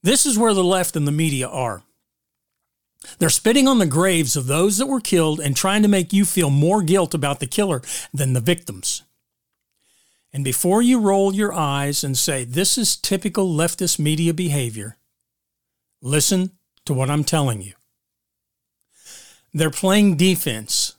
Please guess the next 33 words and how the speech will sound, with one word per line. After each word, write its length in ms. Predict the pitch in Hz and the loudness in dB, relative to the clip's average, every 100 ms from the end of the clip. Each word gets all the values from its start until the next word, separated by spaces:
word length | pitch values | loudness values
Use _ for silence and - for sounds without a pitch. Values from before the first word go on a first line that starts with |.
| _ _ _ - | _ _ _ -2
and 160 | 151 | 0
the 80 | 147 | 0
best 460 | 120 185 208 - 170 | 0 -2 0 0 2
defense 440 | 202 175 196 - | 2 2 0 0
is 120 | 160 | -2
a 60 | 147 | -2
good 200 | 135 180 | 0 0
offense. 680 | 185 202 - 107 - - - _ _ _ _ _ _ _ _ _ _ _ _ _ _ | 0 -2 -6 -10 -8 -8 -10 _ _ _ _ _ _ _ _ _ _ _ _ _ _
They 140 | 170 175 | 0 2
likely 460 | 170 202 233 226 | 4 2 0 0
recognize 540 | 214 233 226 175 165 160 | 2 2 0 2 2 2
how 140 | 202 | 0
bad 300 | 175 208 220 | 2 0 0
this 180 | 170 - | 0 0
looks 220 | 160 - | 0 -2
for 100 | - | -4
the 120 | 151 | -4
trans 400 | 135 180 180 180 | -2 0 0 0
folks 300 | - 156 123 | -2 -2 -2
out 180 | 147 127 | -2 -4
there 280 | 139 127 127 _ - - | -4 -4 -6 _ -20 -6
to 100 | - | 0
the 160 | 160 139 | 2 2
average 480 | 147 151 156 135 - | 0 0 -2 -2 -4
person. 520 | 160 160 143 117 104 _ _ - | -2 0 -2 -4 -8 _ _ -4
But 340 | 160 277 - - _ _ _ _ _ _ - | 0 0 -2 -10 _ _ _ _ _ _ -2
unlike 520 | 170 202 226 214 - _ _ 170 | 0 2 0 -4 -10 _ _ -6
the 100 | 139 | -4
weak 420 | 127 139 208 214 | 0 2 2 2
right 420 | 180 214 190 147 - | 0 2 0 -4 -8
in 160 | - 147 | -2 0
this 180 | 156 - | 2 0
country, 600 | - 185 214 - 123 | -2 -2 -2 -2 -8